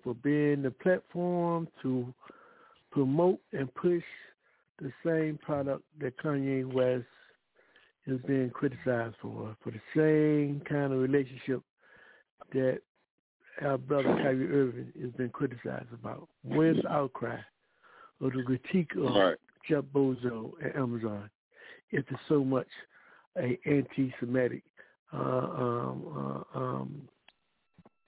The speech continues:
Speaker 1: narrative that comes from this story?
Speaker 2: Right.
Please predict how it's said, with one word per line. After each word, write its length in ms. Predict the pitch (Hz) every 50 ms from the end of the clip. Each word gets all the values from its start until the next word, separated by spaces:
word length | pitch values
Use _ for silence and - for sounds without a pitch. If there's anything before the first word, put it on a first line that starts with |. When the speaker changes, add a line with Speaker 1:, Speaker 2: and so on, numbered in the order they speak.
| _ _ _ _ _ _ - - - -
Speaker 1:
narrative 500 | 143 147 147 139 131 123 117 120 117 107 -
that 100 | 117 110
comes 260 | - - 143 131 123 -
from 140 | - 123 117
this 120 | 120 120 -
story? 360 | - - 127 123 - - 110 - - _ _ _ _ _ _ _ _ _ _ _ _ _ _ _ _ _ _ _ _ - - _ _ _ _ _ _ _ -
Speaker 2:
Right. 340 | 104 107 104 101 95 85 -